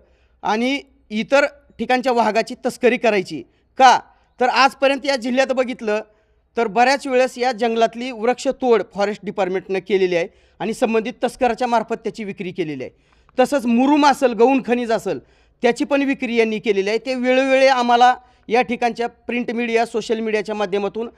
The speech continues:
आमच्या निदर्शनास येत आहे, ऐकण्यात येत आहे, पाहण्यात येत आहे, वाचण्यात येत आहे. त्याच धर्तीवर या वेळेससुद्धा नक्कीच मला दाट संशय येत आहे की तस्करी करण्यासाठी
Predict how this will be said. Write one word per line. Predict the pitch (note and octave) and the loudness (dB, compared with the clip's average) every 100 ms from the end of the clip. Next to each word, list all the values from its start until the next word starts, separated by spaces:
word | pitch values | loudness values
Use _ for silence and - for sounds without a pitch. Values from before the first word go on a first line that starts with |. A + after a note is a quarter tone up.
| _ _ | _ _
आमच्या | A#3 A#3 C4+ | -6 0 0
निदर्शनास | C#4+ C#4 C4+ C#4 C4+ C4+ | 2 2 2 -2 -4 -4
येत | B3 | -2
आहे, | B3+ | -2
ऐकण्यात | A#3 A#3 A#3+ A#3 | 0 -2 -4 -4
येत | A#3 A#3 | -4 -4
आहे, | A#3 | -4
पाहण्यात | A#3 G3+ G#3+ G#3 | -2 0 -2 -4
येत | G#3 | -4
आहे, | A3 | 0
वाचण्यात | A3 - G3 D#3+ | 2 2 -2 -4
येत | D3 | -6
आहे. | A#2+ - _ _ _ | -10 -14 _ _ _
त्याच | A3+ C4+ - | 2 2 2
धर्तीवर | A#3 B3 - B3+ A#3 - _ _ _ E3+ | 2 2 2 2 2 2 _ _ _ -4
या | G3 A#3 B3+ | 4 4 6
वेळेससुद्धा | A#3 A3+ A#3 A#3 F3+ A3+ | 4 4 2 -4 -2 2
नक्कीच | A3+ A#3+ C4 B3 - _ _ _ | 2 0 -4 -6 -10 _ _ _
मला | - A3 | 0 2
दाट | A#3 A#3 B3 | 4 4 4
संशय | - B3 - B3 | 2 -4 -2 -2
येत | A#3 A#3 | 0 0
आहे | G#3+ G#3+ | 0 -2
की | - A#3 B3 - _ _ _ _ _ B3 | -4 -6 -6 -12 _ _ _ _ _ -2
तस्करी | A#3+ - C#4+ | -2 0 0
करण्यासाठी | D4 C4+ C4 B3 B3 B3+ C4 | 2 0 0 0 -2 -2 -8